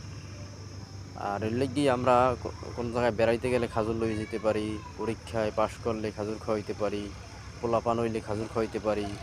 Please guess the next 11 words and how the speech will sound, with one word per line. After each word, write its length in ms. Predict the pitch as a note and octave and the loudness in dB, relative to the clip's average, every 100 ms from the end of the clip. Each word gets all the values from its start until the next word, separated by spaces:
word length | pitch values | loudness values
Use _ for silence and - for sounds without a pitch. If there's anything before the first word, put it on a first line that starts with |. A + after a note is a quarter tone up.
| - - - G2+ | -12 -12 -12 -6
মিষ্টি, 500 | A2 A#2+ - C3 C3 | -4 -4 -2 0 0
আহ, 1700 | A2+ - - - - - - - - - - G#2 A#2 A2 G#2+ G#2+ G#2 - - - - - - - - - - | -2 -10 -14 -14 -12 -12 -12 -12 -14 -12 -10 0 4 6 8 8 6 2 -10 -14 -12 -10 -10 -12 -12 -4 0
খাজুর 340 | A2+ C3 B2+ | 4 4 4
দিয়ে 260 | C3 C#3+ C3 | 4 6 6
কিন্তু 240 | C3 A#2+ | 2 4
অনেক 200 | B2 G#2+ | 4 4
বেশি 240 | B2 C3 | 2 2
মানুষের 420 | A#2+ A2 A2 G#2+ G2 | 2 2 0 0 0
বেশি 240 | G2+ G#2+ | -2 -2
খাওয়ান 340 | G2+ G2 G2 | 2 2 2
যায়, 260 | F#2 G2 | 0 0